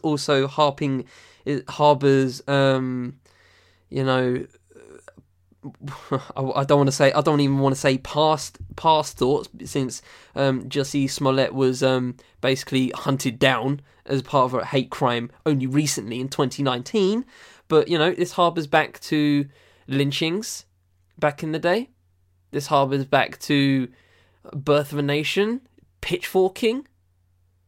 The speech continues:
torches, burning black people's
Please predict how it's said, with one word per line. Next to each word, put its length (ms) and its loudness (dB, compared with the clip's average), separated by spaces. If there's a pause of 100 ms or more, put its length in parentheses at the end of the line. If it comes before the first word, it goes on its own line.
(480)
torches, 760 -2 (1700)
burning 720 2
black 300 0
people's 640 2